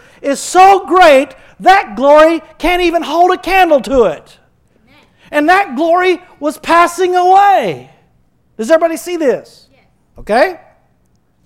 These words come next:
Speaker 1: How will the ministry of the Spirit not be more glorious? For if the ministry of condemnation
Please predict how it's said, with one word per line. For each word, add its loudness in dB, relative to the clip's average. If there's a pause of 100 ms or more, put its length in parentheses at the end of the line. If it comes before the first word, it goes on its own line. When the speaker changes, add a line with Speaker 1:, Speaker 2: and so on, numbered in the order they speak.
(520)
Speaker 1:
How 4
will 2
the 0
ministry -2
of -6
the -6
Spirit -2
not -2
be -6
more -2
glorious? -2
For -2
if -2
the -2
ministry -4
of -12
condemnation 0